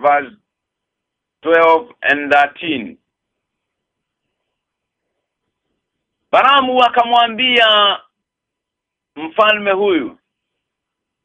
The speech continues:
"Si nilikuambia wale watu niliwa-, ulio-, ulionituma, ni-, ni-, uli-, uliowatuma kwangu, si niliwaambia wazi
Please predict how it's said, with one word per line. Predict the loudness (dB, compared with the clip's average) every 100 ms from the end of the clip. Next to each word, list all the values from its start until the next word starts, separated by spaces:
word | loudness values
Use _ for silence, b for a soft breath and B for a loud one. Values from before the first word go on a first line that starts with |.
| _ _ _ _ _
"Si | -4
nilikuambia | -2 0 0 0 0 0 -4 -2 -2 -2 -8 -20 _ _ _ _ _ _ _ _ _ _ _ _ _ 0
wale | 2 2 2
watu | 2 2 -2 -8 -10
niliwa-, | -6 -4 0 0 0
ulio-, | -2 0 0
ulionituma, | 0 0 0 -4 -6 -2 0 0
ni-, | -4 -12
ni-, | -12 -14 -12
uli-, | -8 -8
uliowatuma | -8 -6 -2 -2 -2 -2 -4 -2 -4
kwangu, | 0 0 0 -2 -12
si | -10
niliwaambia | -8 -6 -2 0 0 -4 -8 -2 0
wazi | 2 2 0 -4 -20